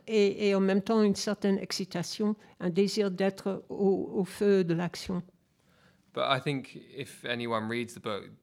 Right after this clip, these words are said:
Speaker 2: you'll see that actually there's not much combat in the book because in these types of war, it's always very fleeting.
Speaker 1: Euh, mais, euh, quand vous viendrez à lire le roman, vous allez voir qu'il y a très, très peu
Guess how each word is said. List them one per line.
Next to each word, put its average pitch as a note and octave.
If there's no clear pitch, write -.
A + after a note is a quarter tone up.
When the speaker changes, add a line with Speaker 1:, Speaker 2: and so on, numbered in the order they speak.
Speaker 2:
you'll A2+
see A#2
that A2+
actually A2
there's A2
not A2+
much A2+
combat G#2+
in A#2
the G#2
book -
because -
in A2+
these A2+
types -
of G#2
war, G#2+
it's -
always G#2+
very G2+
fleeting. G#2
Speaker 1:
Euh, G3
mais, G3
euh, F3
quand G#3+
vous F#3+
viendrez G3+
à F#3
lire A3
le F#3
roman, G3+
vous G3
allez G3
voir G#3
qu'il G3
y F#3+
a F#3+
très, -
très -
peu B3